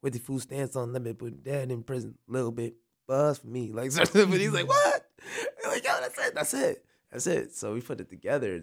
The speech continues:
which made it fun and natural is that I didn't tell him how we're going to do it. He's like, "How are we gonna do it?"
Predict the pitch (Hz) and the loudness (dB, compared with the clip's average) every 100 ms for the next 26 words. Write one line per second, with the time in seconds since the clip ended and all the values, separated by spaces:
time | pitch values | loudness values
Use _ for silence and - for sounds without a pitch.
0 | 92 110 - 113 139 101 - 104 110 92 | -6 -6 -4 0 2 0 -2 0 0 2
1 | 92 113 113 98 92 - 78 64 - _ | 4 4 4 0 -2 -2 -2 -2 -6 _
2 | 87 104 98 - 98 104 90 85 90 85 | -6 -4 -4 -2 -2 0 -4 -6 -4 -2
3 | 85 85 90 90 85 - 87 85 78 95 | -2 -4 -6 -6 -6 -10 -10 -8 -10 -6
4 | 82 78 76 76 87 65 | -6 -6 -10 -6 -4 -6